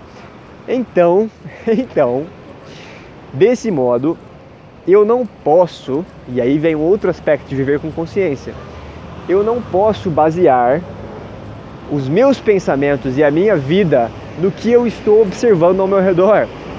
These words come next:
Porque o que eu estou observando ao meu redor já foi, já foi. Isso é muito interessante, porque a Sol também me perguntou, é, o que significa viver no presente, ou o que significa presença,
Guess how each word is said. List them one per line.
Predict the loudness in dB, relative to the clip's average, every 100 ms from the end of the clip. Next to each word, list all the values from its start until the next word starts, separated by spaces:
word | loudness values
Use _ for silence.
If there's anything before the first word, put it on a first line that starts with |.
| -2
Porque | -2 0 0 2
o | 2
que | 2 2
eu | 2 0
estou | 0 2 2
observando | 2 0 2 2 2
ao |
meu | 0
redor | 2 4 4 4 2 -4 -14 -12 -6
já | 0 2
foi, | 2 2 4 4 2 -6 -18 -18 -16 -8
já | 0 0 0
foi. | 2 4 4 2 -4 -14 -16 -14 -4
Isso | 0 2
é | 2
muito | 2 0
interessante, | 4 4 4 2 4 4 0 -4
porque | -4 2 0 0 -10 -6
a | -4
Sol | 2 2
também | 2 2 2
me |
perguntou, | 2 2 2 2 2 0 -6 -6 -4 2
é, | 2 2 0 -4 -4 -4 -4 -2
o | 0
que | 2
significa | 2 4 4 2 2 2
viver | 0 -4 -2 -2 2 2 2 0 -6 -4 2
no | 4
presente, | 4 2 2 0 0 -4 -8 -4
ou | 0
o | 0
que | -2
significa | -2 0 0 0 -2
presença, | 0 2 2 2 2 0 -2 -8